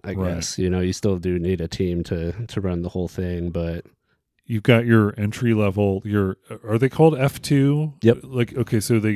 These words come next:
Speaker 2: is there an F three? Is
Speaker 1: There
Speaker 2: there a
Speaker 1: is.
Speaker 2: Okay.
Speaker 1: Uh, down to F-, F four, I think, is the, like, entry level, so to
Speaker 2: Okay.
Speaker 1: speak.
Speaker 2: I would say that an F four level car is probably not the same technology as a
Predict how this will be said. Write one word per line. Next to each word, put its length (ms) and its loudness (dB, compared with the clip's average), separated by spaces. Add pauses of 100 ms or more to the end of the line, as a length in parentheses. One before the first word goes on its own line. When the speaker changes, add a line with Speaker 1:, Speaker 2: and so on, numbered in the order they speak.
Speaker 2:
is 320 -4
there 160 2
an 100 0
F 140 0
three? 460 -2
Is 140 -4
Speaker 1:
There 100 8
Speaker 2:
there 80 6
a 80 4
Speaker 1:
is. 280 -6 (200)
Speaker 2:
Okay. 300 0 (140)
Speaker 1:
Uh, 60 -4
down 240 4
to 60 4
F-, 380 0
F 120 -2
four, 320 0
I 40 0
think, 260 -4
is 180 -6
the, 300 -4 (120)
like, 260 -8
entry 420 -2
level, 400 -6
so 180 4
to 60 2
Speaker 2:
Okay. 100 2
Speaker 1:
speak. 460 -4
Speaker 2:
I 140 4
would 180 6
say 260 4
that 140 2
an 180 -2
F 160 2
four 380 0
level 340 0
car 580 -2
is 140 -10
probably 300 0
not 180 -2
the 80 -10
same 340 -2
technology 840 -4
as 200 -6
a 180 -6